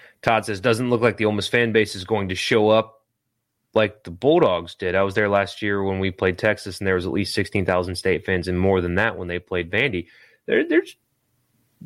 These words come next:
it's like that there. And, you know, apples to oranges, but we're, what were gas prices this time last year?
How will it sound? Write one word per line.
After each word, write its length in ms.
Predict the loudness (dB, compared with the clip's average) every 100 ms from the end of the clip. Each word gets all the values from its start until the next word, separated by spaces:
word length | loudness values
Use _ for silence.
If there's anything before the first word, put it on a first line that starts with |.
| 0
it's 240 | 0 2
like 320 | 2 2 2
that 320 | -4 -4 -4 -6
there. 340 | -4 -2 -2 -6 _ _ _ _ _ _ _ _ _ _ _ _ _ _ -2
And, 440 | 2 2 0 -6 _ _ _ _ _ _ _ _ -6
you 80 | 0
know, 100 | 2
apples 360 | 4 2 -2 -8
to 80 | -4
oranges, 480 | -2 -2 -4 -8
but 180 | -2 0
we're, 240 | 2 -2 -4
what 220 | -2 0 2
were 120 | 2
gas 280 | 4 4 2
prices 440 | -4 -4 -6 -8
this 140 | -8
time 440 | -4 -2 0 -2 -4
last 360 | 0 0 -2 -8
year? 260 | -10 -12